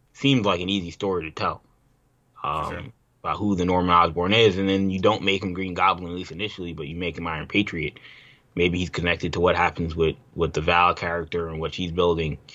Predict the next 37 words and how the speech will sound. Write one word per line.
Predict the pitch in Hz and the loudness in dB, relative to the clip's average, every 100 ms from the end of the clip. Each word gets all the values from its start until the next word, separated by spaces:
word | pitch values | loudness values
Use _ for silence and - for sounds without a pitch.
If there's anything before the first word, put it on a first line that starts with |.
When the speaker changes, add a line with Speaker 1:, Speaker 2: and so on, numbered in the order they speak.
| - - | -20 -18
Speaker 2:
Facts. | 76 69 | -16 -6
Speaker 1:
uh, | 78 80 80 78 80 - - | -4 -2 -2 -2 -4 -8 -12
with, | 78 78 - | -4 -4 -2
with | 80 | -2
Yelena | 76 82 85 85 82 82 82 60 | 0 2 2 2 2 0 0 -2
and, | 73 76 - - | -4 -6 -10 -10
and | 60 58 - - - - - | -8 -8 -10 -16 -20 -20 -2
John | 95 80 78 | 2 4 6
Walker. | 104 101 82 | 6 6 2
So | - 78 - - - - | 0 -4 -6 -14 -18 -2
I | 127 | 4
think | 143 135 | 4 4
there's, | 123 104 - - - | 2 0 -12 -10 -2
I | 135 | 0
think | 135 110 | 0 0
that, | 127 117 | -2 0
that's | 135 151 | -2 -2
the | 135 | -4
story | 139 127 113 | -2 -2 -2
that | 107 | -4
I'm | 101 | -4
most | 107 101 | -4 -6
interested | 90 98 90 87 85 | -8 -14 -16 -18 -18
to | - | -16
see | - 90 | -12 -10
in | |
Speaker 2:
I | 101 | -8
Speaker 1:
the | |
Speaker 2:
mean, | 95 | -4
Speaker 1:
short | 104 | 2
Speaker 2:
that | 139 | 2
Speaker 1:
term. | - | 0
Speaker 2:
story, | 110 90 82 - | -6 -6 -10 -6
that | 117 | -4
story | 127 101 82 73 62 | -4 -8 -12 -14 -16
is | 73 | -18
fire. | - 85 73 58 | -12 -10 -8 -10